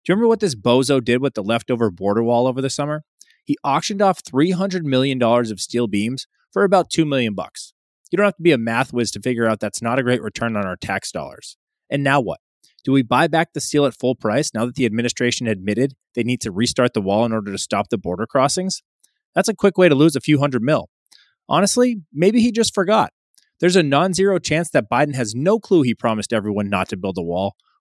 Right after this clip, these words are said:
or that he sold the scraps for pennies. I don't know what's worse. And then there's Eric Adams. Remember when he was bragging about N Y C being a sanctuary city? Well, now he's fighting foot traffic with the reverse commute to Mexico, Ecuador, Colombia, and other hotspots to do what?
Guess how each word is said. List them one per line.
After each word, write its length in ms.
or 160
that 120
he 60
sold 240
the 80
scraps 320
for 100
pennies. 440
I 80
don't 100
know 80
what's 240
worse. 340
And 80
then 80
there's 160
Eric 260
Adams. 460
Remember 260
when 80
he 80
was 120
bragging 420
about 240
N 120
Y 120
C 240
being 240
a 40
sanctuary 600
city? 380
Well, 120
now 180
he's 160
fighting 320
foot 220
traffic 420
with 140
the 80
reverse 420
commute 280
to 100
Mexico, 640
Ecuador, 420
Colombia, 540
and 160
other 220
hotspots 640
to 100
do 180
what? 220